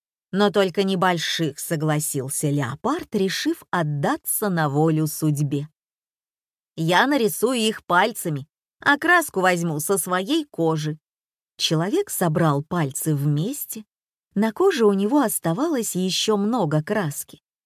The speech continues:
и стал прикладывать кончики пальцев к шкуре своего друга. По этим отметинам и теперь можно узнать леопарда.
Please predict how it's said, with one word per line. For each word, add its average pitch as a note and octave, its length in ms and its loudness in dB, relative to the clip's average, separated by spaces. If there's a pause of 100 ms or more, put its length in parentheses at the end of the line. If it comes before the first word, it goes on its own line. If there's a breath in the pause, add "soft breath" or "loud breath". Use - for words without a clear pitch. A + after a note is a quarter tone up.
(180)
и G#3+ 140 2
стал F4+ 340 0
прикладывать G#3+ 880 2
кончики E3 640 2
пальцев C#4+ 680 -4
к - 60 -20
шкуре C4 540 0
своего E3 540 2
друга. D3+ 560 2 (640)
По B3 80 0
этим G#3 420 2
отметинам E3+ 840 0
и G#3 80 2
теперь C4+ 480 -2
можно F#3+ 580 0
узнать D#3 640 0
леопарда. D#3 880 0